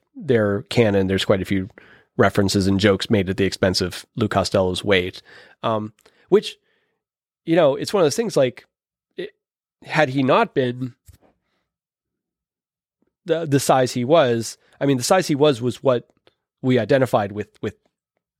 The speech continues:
audiences identified with Lou Costello. If Lou Costello had suddenly lost a bunch of weight and become skinny, I don't know what that would have done to their careers. I mean, it,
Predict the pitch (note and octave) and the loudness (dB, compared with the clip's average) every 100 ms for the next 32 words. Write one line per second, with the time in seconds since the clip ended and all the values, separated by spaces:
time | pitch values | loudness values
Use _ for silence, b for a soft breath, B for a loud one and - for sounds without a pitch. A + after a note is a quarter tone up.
0 | _ _ - D#3 C#3 C3+ - A2+ A2 D3 | _ _ -6 0 2 0 -2 -4 0 2
1 | D3+ A#2+ G#2+ A#2+ A#2+ G#2+ G#2+ C3+ G#2+ B | 2 2 -2 -2 -2 -2 0 0 0 B
2 | B - F#3+ B3 F3+ G3 C3+ - D#3 A#2 | B -6 -4 0 2 2 0 2 2 2
3 | A2 C3+ C3 B2 A#2 A#2+ B2 G#2+ A2 G2+ | 2 2 0 -4 -4 -4 -4 -6 -8 -8
4 | - E3+ C3+ A2 B2+ B2 A#2 B2+ C3 A2+ | -2 0 2 2 2 0 2 0 0 -2
5 | G#2 B2 A#2 G#2+ G2+ - A2 C3+ G2 G#2+ | -2 -4 -4 -6 -10 -10 -6 -4 -6 -6
6 | A2 A#2 A2 | -6 -6 -6